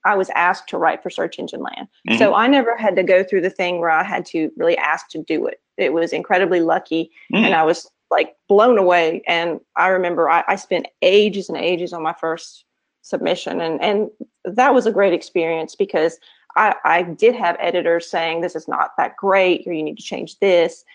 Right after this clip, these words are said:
Speaker 1: And so I really had to learn to take the criticism because, you know, I guess it's <laughs> like, I have an English degree, I should be able to write. And I never had any problems.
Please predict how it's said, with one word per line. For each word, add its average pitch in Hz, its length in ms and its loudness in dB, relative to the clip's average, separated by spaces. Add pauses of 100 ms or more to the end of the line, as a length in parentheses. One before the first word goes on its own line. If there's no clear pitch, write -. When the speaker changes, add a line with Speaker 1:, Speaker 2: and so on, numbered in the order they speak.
(300)
Speaker 1:
And 202 140 0
so 180 240 6
I 165 120 4
really 196 260 6
had 202 160 0
to 185 80 4
learn 165 300 0
to 185 100 -8
take - 260 -4
the - 60 -12
criticism - 720 -8 (360)
because, 208 560 -4 (240)
you - 160 -4
know, 220 160 2
I 240 60 2
guess 320 180 0
it's 240 100 -2
<laughs> 277 80 2
like, 302 120 2
I 277 40 2
have 285 220 4
an 277 80 2
English 330 280 4
degree, 214 260 2
I 220 80 4
should 220 180 -8
be 254 140 4
able 247 180 2
to 220 80 -2
write. 233 420 2 (300)
And 214 220 0
I - 80 2
never 240 260 4
had 226 220 2
any 208 180 -2
problems. - 720 0